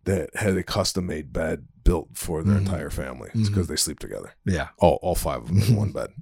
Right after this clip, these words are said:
Speaker 2: Mm-hmm.
Speaker 1: right? So
Speaker 2: Yeah, I have thoughts.
Speaker 1: that's
Speaker 2: Yeah.
Speaker 1: that's
Speaker 2: To each their own. So two to four rule. <laughs> Do you like the family bed? Some
Speaker 1: I like
Speaker 2: people do
Speaker 1: this.
Speaker 2: the
Speaker 1: I, li-,
Speaker 2: family
Speaker 1: I
Speaker 2: bed.
Speaker 1: love this
Speaker 2: No, this
Speaker 1: family.
Speaker 2: family.
Speaker 1: I don't like the fact that they're sleeping all five to a bed.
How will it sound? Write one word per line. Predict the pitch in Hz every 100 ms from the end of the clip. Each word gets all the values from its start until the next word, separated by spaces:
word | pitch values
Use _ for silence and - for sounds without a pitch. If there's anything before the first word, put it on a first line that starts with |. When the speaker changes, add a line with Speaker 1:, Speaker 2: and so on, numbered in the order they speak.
| -
Speaker 2:
Mm-hmm. | 110
Speaker 1:
right? | 98 87 -
So | - 90 85
Speaker 2:
Yeah, |
I | 87
have | 87
thoughts. | 82 82 -
Speaker 1:
that's | - - - - - - - - -
Speaker 2:
Yeah. | - - - - - -
Speaker 1:
that's | 170 180 -
Speaker 2:
To | 156
each | 143
their | 143 139
own. | 139 117 - - - -
So | - 185 175 170 165 - - - - -
two | - 196 226
to | 233
four | - 208 208
rule. | 185 170 262
<laughs> | 240 190 196 - - -
Do | 131
you | 135
like | 147
the | -
family | 165 247 285
bed? | 277 302 294 _ _ _ _ _ _ _ _ _
Some | - 110
Speaker 1:
I |
like | 139
Speaker 2:
people | 202
do | 185
Speaker 1:
this. | 233
Speaker 2:
the | 165
Speaker 1:
I, | 117
li-, |
Speaker 2:
family | 135 131
Speaker 1:
I | 127
Speaker 2:
bed. | 151
Speaker 1:
love | 160
this | 120 101 -
Speaker 2:
No, | 98 185
this |
Speaker 1:
family. | 147 156
Speaker 2:
family. | 143 180 165 95 110
Speaker 1:
I | 139
don't | 135 113
like | 120 -
the |
fact | 92 110 92 -
that | 87
they're | 90
sleeping | - 104 95 90
all | 80
five | 85 - 85 73
to | - 71
a |
bed. | 69 -